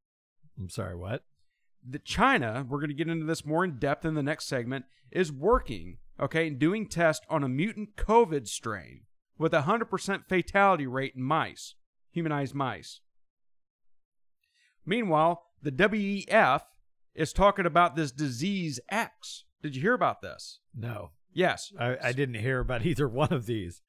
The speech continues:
Speaker 2: Well, that's 'cause
Speaker 1: And
Speaker 2: you're
Speaker 1: what in the hell is a humanized mouse?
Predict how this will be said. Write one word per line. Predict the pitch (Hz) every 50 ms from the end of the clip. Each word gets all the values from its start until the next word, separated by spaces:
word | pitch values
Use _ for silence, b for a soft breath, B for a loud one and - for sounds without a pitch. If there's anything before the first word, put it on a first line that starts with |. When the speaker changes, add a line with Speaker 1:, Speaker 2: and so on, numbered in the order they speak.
| _ _ _ _ _
Speaker 2:
Well, | 156 165 180 185 160
that's | 139 151 170 -
'cause | - 165
Speaker 1:
And | 139 151
Speaker 2:
you're | 160 147
Speaker 1:
what | 180 196 220 214 -
in | 156 151 139
the | 156 143 143
hell | 131 143 165 180 170 160 147 147 147
is | 135 143 139 120
a | 127 123
humanized | 107 - - - - 143 165 180 165 165 156 156 151 151 147 147 135 110 - 113
mouse? | 110 117 123 127 135 147 143 123 98 82 - - - - - -